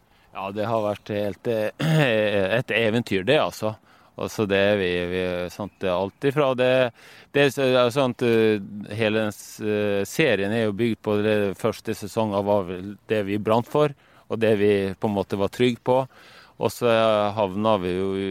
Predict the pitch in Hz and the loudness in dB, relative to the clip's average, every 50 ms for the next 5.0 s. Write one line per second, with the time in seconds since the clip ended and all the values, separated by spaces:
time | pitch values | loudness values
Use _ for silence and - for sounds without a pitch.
0 | 95 95 98 - - - 107 104 98 98 98 98 98 95 92 95 92 92 90 110 | -4 -6 -6 -8 -6 -2 0 2 2 4 4 2 2 2 2 0 0 -2 0 2
1 | 117 110 101 90 87 82 82 92 90 87 90 98 98 95 95 95 - - - 90 | 2 2 2 2 0 -4 -4 -4 -4 -4 -4 -4 -4 -4 -6 -6 -8 -8 -12 -10
2 | - - - 117 107 98 92 113 113 110 - - - - - - - 202 - _ | -6 -2 0 0 0 0 -2 -2 -2 -2 -4 -6 -18 -14 -6 -2 -2 -2 -2 _
3 | - 165 139 - - - 170 143 - 170 139 123 120 113 107 110 110 127 143 156 | -2 -2 -2 -2 0 0 0 0 0 -2 0 2 2 2 2 0 -2 -2 -2 0
4 | 156 123 113 - - 117 107 104 - - - - - - - - - - - | 0 0 -2 0 0 0 0 0 -2 -8 -16 -18 -18 -20 -18 -10 -4 -2 0